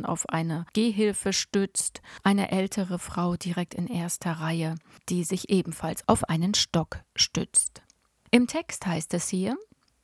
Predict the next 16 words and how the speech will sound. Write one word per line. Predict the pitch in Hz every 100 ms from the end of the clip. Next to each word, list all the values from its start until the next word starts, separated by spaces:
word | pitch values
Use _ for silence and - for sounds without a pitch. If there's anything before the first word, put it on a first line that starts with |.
| _ _ - -
„In | 214
der | 208 214
Ecke | - 262
sitze | 247 - -
ich, | - 160 - -
die | - 180
schlaue | - 185 160 185
Plaudertasche. | - 196 202 190 - 160 - 175 190 - _ _ _ _
Mein | 170 151
Herz | 160 170 -
klopft | - 202 196 - -
aufgeregt, | 190 190 - 208 185 208 - 226
wenn | 240 160
ich | 170 -
Geheimnisse | - 247 240 170 147 - -
erhasche. | - 165 190 - -